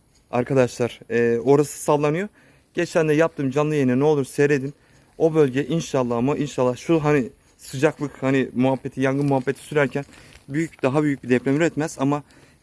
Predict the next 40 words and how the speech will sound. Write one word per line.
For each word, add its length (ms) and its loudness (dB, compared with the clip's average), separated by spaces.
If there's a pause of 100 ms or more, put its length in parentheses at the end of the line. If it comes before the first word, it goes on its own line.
(280)
Nisan 360 2
ayında 240 2
yaptığım 340 0
açıklamada 520 -4
da 40 -4
işte 260 -4 (320)
dört 200 0
nokta 240 -4
sıfır, 320 -4
beş 200 2
nokta 220 -2
yedi 280 -2 (120)
arasında 460 -2 (500)
depremler 480 2
üretebilir. 680 -4 (240)
Daha 160 2
üstünde 360 0
bir 60 -4
deprem 280 -2
üretirse 400 -2
de 100 -6 (280)
altı 240 -2
nokta 220 -4
sekize 380 -2
kadar 320 -2 (400)
tek 180 0
kırılmayla 520 2
bir 80 -2
deprem 440 -4
daha 180 -2
ortaya 280 -2
çıkarabilir 520 0
demiştim. 320 0 (300)
Şu 160 -2
an 40 2
altılık 360 -2
bir 160 2
emare 360 2
yok 160 -2
ama 200 -2